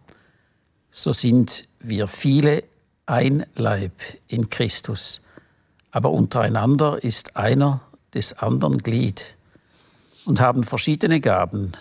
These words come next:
nach der Gnade, die uns gegeben ist. Ist jemand prophetische Rede gegeben, so übe er sie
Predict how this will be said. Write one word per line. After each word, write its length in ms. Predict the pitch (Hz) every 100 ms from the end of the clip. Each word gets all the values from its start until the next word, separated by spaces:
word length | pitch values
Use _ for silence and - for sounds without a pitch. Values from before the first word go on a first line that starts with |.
| -
nach 220 | 131 120
der 140 | - 120
Gnade, 480 | - 117 123 143
die 100 | 143
uns 240 | 135 135 -
gegeben 520 | 135 117 117 110 123
ist. 420 | 98 - - - - _ - _ _ _ _ _ _ _ _ _ -
Ist 280 | - 123 -
jemand 580 | 131 127 120 117 107 - - _
prophetische 760 | - 113 107 92 - - 147
Rede 300 | 135 139 135
gegeben, 600 | - 123 135 131 147 143 - _ _ _ _
so 260 | - 117
übe 320 | - 160 180 -
er 200 | 143 139
sie 420 | - 127 131 131